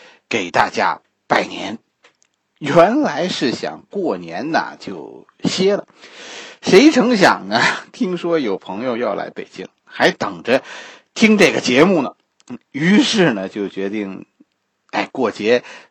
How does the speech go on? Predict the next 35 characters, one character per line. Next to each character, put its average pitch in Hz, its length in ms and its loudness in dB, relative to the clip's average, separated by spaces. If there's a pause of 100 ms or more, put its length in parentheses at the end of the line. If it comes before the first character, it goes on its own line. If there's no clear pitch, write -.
多 170 220 6
说 156 240 0
几 - 160 -14
天， - 240 -18 (560)
不 - 180 -14
累， - 240 -6 (240)
是 - 140 -6
吧？ 85 260 -4
干 127 260 -4
自 143 200 -4
己 139 160 -2
喜 - 340 -4
欢 110 180 -10
的 151 120 -2
事 113 180 -8
情， - 180 -10 (360)
其 - 180 -6
实 98 180 -4
心 147 300 -2
里 117 80 -12
很 - 240 -20
快 - 220 -6
乐。 - 260 -20 (960)
上 247 400 2
一 107 80 -2
回 107 320 -6
咱 104 220 -8
们， 113 200 -6 (640)
咱 107 180 -4
们 156 120 2
去 247 260 0
过 117 140 -4
故 95 180 -12
宫 92 200 -14
了， - 120 -18